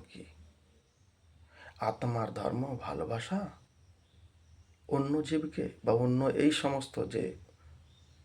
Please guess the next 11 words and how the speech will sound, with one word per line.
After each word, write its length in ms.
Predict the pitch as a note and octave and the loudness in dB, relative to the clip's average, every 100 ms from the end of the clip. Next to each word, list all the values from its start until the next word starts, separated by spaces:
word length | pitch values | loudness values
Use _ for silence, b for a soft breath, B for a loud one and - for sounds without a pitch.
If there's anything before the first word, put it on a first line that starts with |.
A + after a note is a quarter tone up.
| - - - - | -20 -20 -20 -2
যে 80 | B2 | 0
সৃষ্টিকর্তার 760 | - B2 - - G#2+ F#2+ F2+ - | 2 0 -4 -4 -4 -2 -4 -2
যে 140 | - | -4
সৃষ্টি, 380 | - G2+ - - | -6 -6 -4 -2
আমি 100 | A2 | -2
সৃষ্টিকর্তা 680 | - B2 - - - - B2+ | -2 -2 -4 0 0 0 -2
কেন 180 | - | -2
এখানে 220 | A2 - A2 | -4 -4 -4
বলছি, 300 | G#2+ - G#2+ | -4 -4 -2
অনেকে 280 | G#2+ G#2+ | -2 -2
বলবে, 380 | G#2 A2 G#2+ G#2+ | 0 0 0 -2